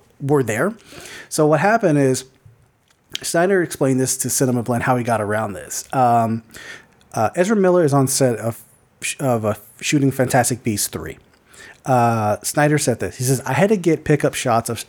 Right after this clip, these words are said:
Ezra when we were doing this little bit. Um, you know, it, he's on Fantastic Beasts, and that's in London, and we weren't going to travel to London, unfortunately. I have loved, I would have loved to have done that. So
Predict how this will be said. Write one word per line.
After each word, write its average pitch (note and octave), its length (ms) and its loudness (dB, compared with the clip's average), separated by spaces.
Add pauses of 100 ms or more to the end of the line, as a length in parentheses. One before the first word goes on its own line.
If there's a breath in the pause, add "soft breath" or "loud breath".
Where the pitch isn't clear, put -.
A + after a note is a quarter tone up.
Ezra A#2+ 380 2
when C3+ 200 4
we C#3 100 4
were D3 120 4
doing B2+ 400 4
this A#2+ 220 0
little A2+ 200 0
bit. G2+ 380 -6 (160)
Um, G2 420 0 (640 loud breath)
you F3 160 4
know, B2+ 280 4
it, C3+ 160 0
he's F3+ 240 0
on E3+ 120 4
Fantastic C3 460 0
Beasts, G#2+ 200 -2
and A2+ 160 -4
that's E3 200 2
in D#3+ 120 4
London, B2+ 400 0
and B2 200 0
we D3+ 80 2
weren't G#3+ 220 0
going D3+ 180 2
to A#2+ 40 -2
travel F3+ 420 0
to G#2 60 -4
London, F#2+ 300 -4
unfortunately. G2 680 -8 (280)
I C3 100 0
have C3+ 200 0
loved, C3+ 360 0 (160)
I D#3+ 140 2
would F3+ 200 2
have C#3+ 160 0
loved C#3+ 340 0
to C3+ 120 0
have A#2 320 0
done F3 240 0
that. E2+ 220 -6 (400 loud breath)
So D#3 420 0